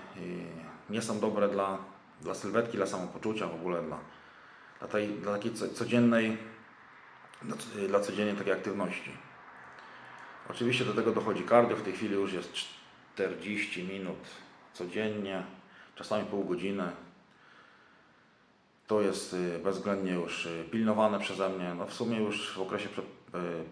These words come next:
przedstartowym jestem, no, dobre chyba dziesięć tygodni. Albo nawet i dłużej. Do docelowych zawodów zostało około ośmiu, osiem z kawałkiem.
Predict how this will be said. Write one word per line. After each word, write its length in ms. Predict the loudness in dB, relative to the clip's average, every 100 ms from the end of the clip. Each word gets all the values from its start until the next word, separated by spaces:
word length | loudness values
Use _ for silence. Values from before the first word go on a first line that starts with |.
| -14 -20 _ _ _
przedstartowym 720 | -6 -6 -4 -4 -2 -2 -2 -4
jestem, 400 | -6 -6 -8 -8 -14 -20 -20 -20 -20 -20 -20 -20 -20 -20 -20 -20 -12
no, 380 | -8 -6 -4 -4
dobre 480 | -4 -4 0 0 0 -4 -10 -20 -20 -20 -20 -20 -20 -20 -16
chyba 160 | -8 -6
dziesięć 300 | -6 -8 -10
tygodni. 460 | -8 -6 -6 -6 -8 -14 -20 -20 -20 -20 -20 -20 -20 -20 -20 -20 -20 -20 -20 -20 -14 -2
Albo 260 | 0 2
nawet 200 | 0 0
i 80 | -2
dłużej. 300 | -4 -4 -4 -6 -16 -20 -20 -20 -20 -20 -20 -12
Do 120 | -2 4
docelowych 460 | 6 10 10 12
zawodów 420 | 8 6 6 6
zostało 400 | 2 2 4 4
około 420 | 2 0 0 6 6
ośmiu, 420 | 6 2 0 2
osiem 260 | 0 -2 -6
z 100 | -6
kawałkiem. 640 | -2 2 2 2 -2 -2